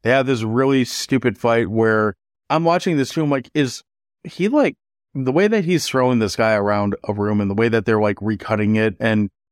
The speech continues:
basically as Steven Seagal moves in this movie, one of two things happens. Either they replay it, like, thirty times back to back, so it looks like he's doing something in, like, a really overpowered way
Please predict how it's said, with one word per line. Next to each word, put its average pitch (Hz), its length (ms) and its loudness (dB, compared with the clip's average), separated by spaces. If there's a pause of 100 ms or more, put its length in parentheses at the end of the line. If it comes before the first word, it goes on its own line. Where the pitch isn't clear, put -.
(140)
basically 185 320 0
as 131 100 0
Steven 202 280 0
Seagal 127 340 2
moves 110 400 -2 (240)
in 131 80 0
this 123 180 0
movie, 123 360 2
one 117 320 0
of 135 100 0
two 135 160 0
things 107 260 0
happens. 87 600 -6 (640)
Either 127 520 2
they 131 160 2
replay 147 560 0
it, 127 100 0
like, 120 180 0
thirty 120 320 0
times 117 460 -2 (180)
back 113 200 0
to 107 100 -8
back, 107 380 0 (320)
so 120 240 0
it 107 60 0
looks 117 200 0
like 113 140 0
he's 110 220 -4
doing 110 280 -2
something 123 460 0 (200)
in, 113 120 0
like, 107 140 0
a 104 60 -4
really 110 280 0
overpowered 104 560 0
way 98 400 -2